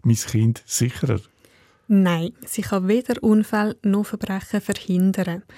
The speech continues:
Speaker 2: Außerdem setzen die Uhren die Kinder an einem zusätzlichen Risiko aus,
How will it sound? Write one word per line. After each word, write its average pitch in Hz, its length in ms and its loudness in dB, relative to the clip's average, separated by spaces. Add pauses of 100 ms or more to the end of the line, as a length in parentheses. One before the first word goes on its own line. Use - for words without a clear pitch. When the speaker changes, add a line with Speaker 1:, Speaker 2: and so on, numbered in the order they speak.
(420)
Speaker 2:
Außerdem 226 520 2
setzen 208 420 -4
die 208 80 -2
Uhren 254 420 0
die - 80 -14
Kinder 202 380 0
an 196 140 2
einem 180 180 0 (140)
zusätzlichen 226 800 -2
Risiko 220 560 -2
aus, 240 120 -6